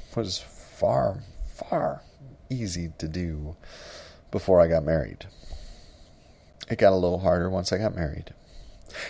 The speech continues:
It got a little more harder, a little harder, uh, when my first daughter was born. It got even more challenging when my second daughter was born. And now as they're growing up,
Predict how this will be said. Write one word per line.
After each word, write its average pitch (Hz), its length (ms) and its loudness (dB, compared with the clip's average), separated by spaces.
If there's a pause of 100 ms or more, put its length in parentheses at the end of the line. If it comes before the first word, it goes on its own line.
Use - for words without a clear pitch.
(160)
It 87 140 -4
got 87 180 6
a - 20 2
little 87 220 2
more 113 260 4
harder, 82 500 2 (920)
a 104 260 -10
little 92 160 0
harder, 78 480 -2 (420)
uh, 85 400 4
when 90 580 0 (120)
my 90 260 2
first 90 320 -2
daughter 78 280 4
was 85 180 -2
born. 71 380 -4 (1160)
It - 240 -8
got 78 220 4
even 107 260 2
more 139 340 10
challenging 85 720 0 (560)
when 85 520 -2
my 82 100 0
second 80 380 0
daughter 78 260 2
was 82 220 -2
born. 69 460 -6 (1000)
And 80 120 0
now 82 200 4
as 87 140 2
they're 98 180 6
growing 87 400 2
up, 80 320 -2